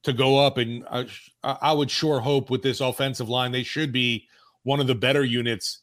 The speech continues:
uh, on this Saints squad because of what they've invested there. But man, like you mentioned though too, you cannot overlook the injuries. These guys take a beating,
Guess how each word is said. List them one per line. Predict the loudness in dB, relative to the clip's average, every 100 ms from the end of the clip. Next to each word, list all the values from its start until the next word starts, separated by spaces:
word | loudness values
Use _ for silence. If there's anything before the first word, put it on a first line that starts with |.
| _ _ _ _
uh, | 0 2 2
on | 2 2
this | 0 -2
Saints | -2 -4 -4
squad | 0 0
because | 0 0 0 0
of | 2
what | 2 2
they've | 2
invested | 2 0 0 0 -2 0
there. | 2 2 0 -4 _ _ _
But | -8
man, | -4 -2 0
like | 0 0
you | 0
mentioned | 2 2 0
though | 2 0
too, | 2 2 2 0 _ _ _
you | -8 -6
cannot | -6 -2 -2 0 0 0
overlook | 0 0 2 0 0
the | 0
injuries. | 0 0 -2 -2
These | -4
guys | 0 2 2
take | 0 -2
a | 0
beating, | 2 2 2 0 -4